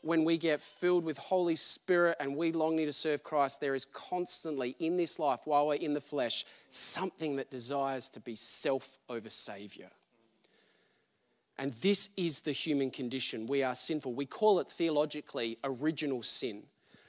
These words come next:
That the moment that Eve listened to the lie, listened to the lie of the serpent, and the serpent said, "You could be like God." She forgot the fact she was already made in his image.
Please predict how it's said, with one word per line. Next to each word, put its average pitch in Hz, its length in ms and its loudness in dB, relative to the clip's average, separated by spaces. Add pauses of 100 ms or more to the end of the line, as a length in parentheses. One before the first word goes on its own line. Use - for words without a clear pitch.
(120)
That 151 160 -6
the 151 60 0
moment 165 580 2
that 135 240 -2
Eve 147 300 0
listened 175 540 -2
to 175 100 -10
the 151 100 -6
lie, 123 600 -2 (720)
listened 170 380 -4
to 175 80 -6
the 165 100 -2
lie 156 400 8
of 170 200 4
the 151 100 -2
serpent, 139 560 4
and 127 100 -2
the - 20 0
serpent 160 400 4
said, 120 240 -2
"You 147 140 -10
could - 180 -14
be 160 160 -6
like 139 300 -10
God." 135 480 -6 (1500)
She - 160 0
forgot 151 400 -4
the 143 80 -8
fact 147 280 -4
she - 120 0
was 131 140 -4
already 143 320 0
made 135 240 0
in 131 80 0
his 117 160 0
image. - 640 -4